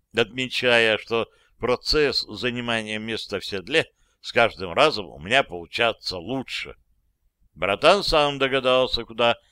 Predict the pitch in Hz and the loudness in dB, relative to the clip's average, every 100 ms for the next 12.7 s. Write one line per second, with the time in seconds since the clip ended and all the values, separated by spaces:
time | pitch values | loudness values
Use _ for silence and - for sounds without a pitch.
0 | _ 101 113 113 117 113 117 113 - - | _ -4 -2 0 0 2 2 2 0 -8
1 | 101 - _ _ _ - 156 214 160 143 | -8 -12 _ _ _ -10 2 2 2 0
2 | 180 147 101 151 151 143 123 117 98 - | 0 0 -2 -2 -2 -4 -6 -4 -6 -2
3 | 165 185 160 156 147 - _ _ - 107 | 0 2 0 2 0 -2 _ _ -2 -2
4 | - 104 131 131 123 117 - 101 104 78 | 0 4 6 6 4 0 -2 -2 -2 -2
5 | - 90 - 80 73 - 147 151 135 117 | -6 -6 -8 -10 -10 -6 -4 -2 -4 -6
6 | _ _ _ _ 127 180 127 123 101 104 | _ _ _ _ -4 -2 -2 -4 -6 -8
7 | 113 113 101 104 78 71 - - 57 - | -6 -6 -6 -4 -4 -6 -8 -12 -14 -20
8 | _ _ _ _ _ _ _ _ _ _ | _ _ _ _ _ _ _ _ _ _
9 | _ _ _ - 160 143 143 - 139 143 | _ _ _ 6 6 8 2 -2 -4 -2
10 | 139 135 131 123 131 135 175 180 139 113 | 0 0 -2 0 0 0 0 -2 -2 -4
11 | 104 117 110 - 127 110 - _ _ 110 | 0 0 0 -2 -8 -8 -12 _ _ -2
12 | 135 135 107 82 85 87 82 | 0 0 -2 -4 -12 -12 -12